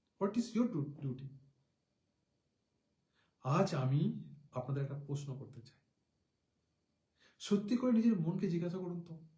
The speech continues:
যে, "ভাই, what is my duty? আমার কর্তব্য কি? আমি কি শুধু নিজের পরিচয় বা নিজের পরিবার নিয়ে থাকবো? নিজের পরিবার নিয়ে থাকবো? নাকি সমাজের প্রতি আমার দায়িত্ব আছে,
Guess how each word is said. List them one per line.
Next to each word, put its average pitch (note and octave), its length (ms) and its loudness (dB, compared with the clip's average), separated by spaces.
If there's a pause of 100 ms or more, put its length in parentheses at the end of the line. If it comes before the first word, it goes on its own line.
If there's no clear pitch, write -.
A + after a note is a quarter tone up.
(920)
যে, G3 60 2
"ভাই, A3 100 10
what C#3+ 240 2
is G3 180 -2
my F#3 140 -2
duty? D3 360 -6 (460)
আমার F3 180 0
কর্তব্য E3+ 560 0
কি? D#3+ 240 -8 (1400)
আমি G3 140 0
কি B3 120 4
শুধু B3 240 0
নিজের F#3 380 6 (140)
পরিচয় G3 580 0
বা F3+ 140 -4
নিজের E3 340 2
পরিবার E3+ 560 0
নিয়ে F#3+ 140 -2
থাকবো? E3+ 400 -6 (1900)
নিজের G3+ 260 6
পরিবার G#3+ 260 2
নিয়ে A3 140 2
থাকবো? D3+ 380 -8 (1160)
নাকি F#3 160 6
সমাজের G3 320 4 (200)
প্রতি F#3+ 960 -2
আমার D3 240 2
দায়িত্ব B2 360 -2
আছে, - 340 -12